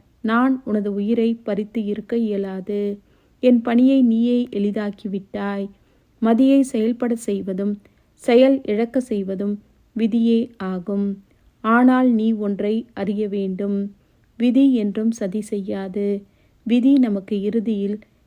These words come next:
மிகப்பெரிய நன்மையே கொடுக்கும். இன்று நீ மட்டும் வைகுண்டம் வரவில்லை என்றால், இன்னும் பல ஆயிரம் பிறவிகள் எடுத்திருப்பாய். நீ வைகுண்டத்தில் உயிர் துறப்பதால், மறுபிறவியின்றி இறைவனடி சேர்வாய் என்பது நிச்சயம்.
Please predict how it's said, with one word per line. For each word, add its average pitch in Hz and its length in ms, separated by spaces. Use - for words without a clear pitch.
மிகப்பெரிய 269 680
நன்மையே 220 600
கொடுக்கும். 202 800
இன்று 262 300
நீ 240 160
மட்டும் 233 400
வைகுண்டம் 240 520
வரவில்லை 220 580
என்றால், 196 480
இன்னும் 262 420
பல 220 240
ஆயிரம் 254 440
பிறவிகள் 208 640
எடுத்திருப்பாய். 202 920
நீ 254 160
வைகுண்டத்தில் 262 840
உயிர் 226 360
துறப்பதால், 202 640
மறுபிறவியின்றி 226 1120
இறைவனடி 254 560
சேர்வாய் 226 680
என்பது 202 400
நிச்சயம். 202 840